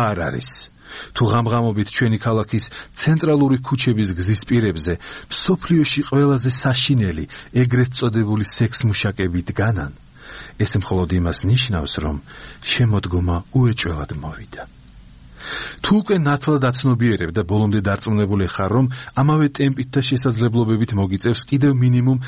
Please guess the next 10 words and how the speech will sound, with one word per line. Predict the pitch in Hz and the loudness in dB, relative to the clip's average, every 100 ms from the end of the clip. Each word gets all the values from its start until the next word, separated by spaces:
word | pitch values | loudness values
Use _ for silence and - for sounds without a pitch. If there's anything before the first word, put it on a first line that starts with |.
| - | -10
რამდენიმე | - 117 127 123 123 123 | -2 2 2 4 4 2
წელიწადი | 123 107 98 90 90 101 | 0 -2 -2 -2 -2 -4
ცხოვრება, | - 104 87 80 82 | -4 -2 -2 -2 -4
წვალება | - 110 92 90 | -2 0 0 0
და | 95 | -2
ჯახირი. | 87 87 - 76 71 - - - - - - | -2 -2 -4 -6 -6 -12 -20 -18 -14 -14 -6
მხოლოდ | - 139 120 | 0 2 2
იმაზე | 123 127 117 | 2 2 2
ოცნება, | 120 - 117 104 | 0 0 -2 0
რომ | 98 | 0